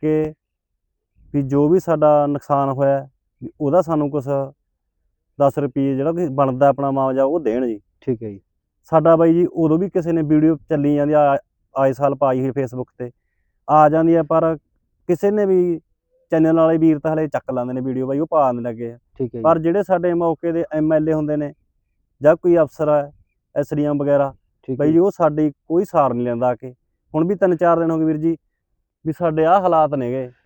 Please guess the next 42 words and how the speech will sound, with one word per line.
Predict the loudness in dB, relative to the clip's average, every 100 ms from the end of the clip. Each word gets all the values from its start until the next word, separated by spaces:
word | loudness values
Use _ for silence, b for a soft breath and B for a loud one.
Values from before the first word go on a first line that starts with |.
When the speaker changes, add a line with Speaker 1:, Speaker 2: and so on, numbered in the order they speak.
| _ -6
Speaker 2:
ਇਹ | 2
Speaker 1:
ਆ | 4
ਬਾਈ | 6
Speaker 2:
ਕਿੰਨੇ | 6
ਕੁ | 4
ਦਿਨ |
ਦਾ | 2
ਝੋਨਾ | 2 2 0
ਦੇ | 0
ਬਾਈ | 0 0
ਤੇਰਾ | 0 -2
ਇਹ? | -4 -14 _ _ _ _ _ -2
Speaker 1:
ਬਾਈ | -2
ਜੀ, | 0 -2
ਇਹਨੂੰ | -2 -2
ਲੱਗੇ | -2 -2
ਨੂੰ | -2
ਹੋ | -4 -4
ਗਏ | -4 -4 -6 -10 _ _ _ _ _ _ -6
ਨੱਬੇ | -2 -2 0 -2
ਪਚਾਨਵੇਂ | 0 0 0 0
ਦਿਨਾਂ | -2 -2
ਦਾ | -2
ਹੋ | -4
ਗਿਆ | -10
ਜੀ। | -14 _ _ _
Speaker 2:
ਠੀਕ | -4 -4
ਹੈ। | -6 -14 -20 _ -4
Speaker 1:
ਨਿਸਰ | -4 0 2
ਨੂੰ | 2
ਤਿਆਰ | 4 6 6
ਆ | 4
ਜੀ, | 2
ਭਗੋਲਿਆਂ | 2 4 2 0
'ਚ |
ਸੀਗਾ, | -2 -2 -4 -6 _ _ _ -4
Speaker 2:
ਠੀਕ | 0
ਹੈ। | 2
Speaker 1:
ਗੱਭਿਆਂ | 6 4
'ਚ | 4
ਹੈਗਾ | 2 2
ਜਮਾਂ। | 0 -2